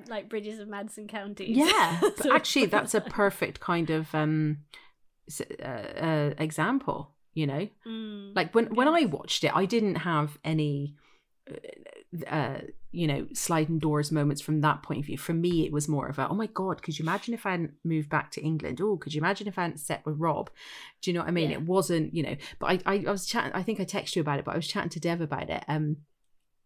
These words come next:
Speaker 2: the bit where she's with John Hannah, blonde Gwyneth Paltrow, and they're in the, um, the diner and she's having milkshake, you know, very American-esque style diner. And I was, like, just saying to him, I was like, you know,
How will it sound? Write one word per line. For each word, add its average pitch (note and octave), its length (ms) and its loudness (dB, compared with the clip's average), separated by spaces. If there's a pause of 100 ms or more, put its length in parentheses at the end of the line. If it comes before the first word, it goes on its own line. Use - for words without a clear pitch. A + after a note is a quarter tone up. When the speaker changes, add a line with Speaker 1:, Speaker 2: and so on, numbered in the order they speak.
(540)
Speaker 2:
the F#3 60 0
bit F#3+ 200 4
where E3+ 240 2
she's D#3+ 280 -2
with D3+ 120 0
John D3+ 220 2
Hannah, D3 600 0
blonde D3 400 2 (320)
Gwyneth D3 220 0
Paltrow, D3+ 460 -6 (520)
and D#3+ 160 4
they're D#3 140 2
in D#3 560 0
the, D3+ 380 0
um, D3 420 0 (400)
the E3 140 2
diner D#3 680 0
and D#3 100 -2
she's D#3+ 140 -4
having E3 260 0
milkshake, - 640 -4 (500)
you E3+ 100 0
know, D#3+ 60 2
very E3 220 2
American-esque D3+ 800 0
style D3 280 0
diner. C3+ 460 -2
And D3+ 120 0
I D#3 80 2
was, D#3 140 -2
like, D#3+ 140 -2
just - 180 -6
saying E3 300 0
to - 100 -6
him, - 80 -6
I E2+ 60 -6
was - 120 -8
like, C#3 160 -6
you F#3 60 0
know, D3+ 140 2